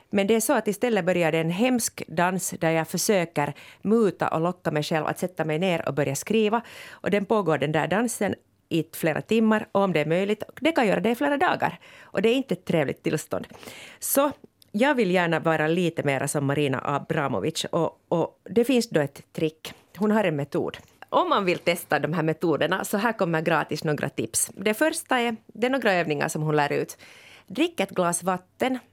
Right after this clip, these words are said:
men så långsamt att det tar femton minuter, allra helst en timme.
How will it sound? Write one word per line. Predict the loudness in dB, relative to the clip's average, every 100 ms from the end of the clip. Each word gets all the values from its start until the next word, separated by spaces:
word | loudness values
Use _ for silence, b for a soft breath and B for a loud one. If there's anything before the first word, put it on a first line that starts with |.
| _ _ _
men | -2
så | 0 2
långsamt | 2 0 -4 -6
att | -6
det |
tar | 0 0
femton | 0 -2 -2 -2 -2
minuter, | 0 2 0 0 -4 0
allra | 0 2 0
helst | -2 -4 -6 -10 -16 -18 -20 _
en | -4 -2
timme. | -2 0 0